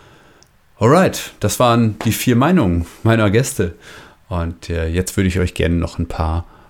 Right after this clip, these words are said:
meiner Meinungen geben zu den Themen, ja, ich sag mal konkret Google Analytics, Webanalyse, Data Studio, Google Tag Manager, Data-Driven Marketing, Internet of Things, E-Privacy, habe ich eben schon mal was erwähnt, zu Konferenzen,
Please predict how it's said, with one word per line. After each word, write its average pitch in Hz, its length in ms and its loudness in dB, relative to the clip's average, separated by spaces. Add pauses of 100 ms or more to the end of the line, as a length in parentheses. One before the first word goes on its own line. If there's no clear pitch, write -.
(100)
meiner 95 260 -2
Meinungen 90 420 -2
geben 85 340 -4 (760)
zu - 160 -4
den 110 180 0
Themen, 90 580 0 (400)
ja, 87 220 -6 (360)
ich 110 100 -14
sag 95 180 -8
mal 87 160 -6 (100)
konkret 95 480 -4
Google 101 240 -2
Analytics, 90 840 -2
Webanalyse, 90 680 -4 (580)
Data 101 260 0
Studio, 87 600 -2
Google 92 220 -2
Tag - 240 -4
Manager, 87 500 -2 (600)
Data-Driven 90 580 -2
Marketing, 82 560 -6 (840)
Internet 92 400 -2
of 90 140 -8
Things, 90 320 0
E-Privacy, 85 800 -4 (340)
habe 95 160 -8
ich - 100 -12
eben 90 100 -10
schon - 160 -8
mal 87 100 -4
was - 140 -10
erwähnt, - 440 -10
zu - 140 -6
Konferenzen, 87 840 -2